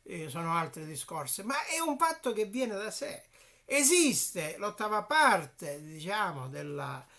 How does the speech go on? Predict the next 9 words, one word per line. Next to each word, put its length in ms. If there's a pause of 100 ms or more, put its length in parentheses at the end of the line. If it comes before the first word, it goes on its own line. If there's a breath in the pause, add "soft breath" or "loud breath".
(280 soft breath)
superficie 800
terrestre, 1000 (420 soft breath)
terrestre, 880
non 420 (380)
esclusa 520
quella 380
acqua 320
ovviamente, 840 (480 loud breath)
eh, 920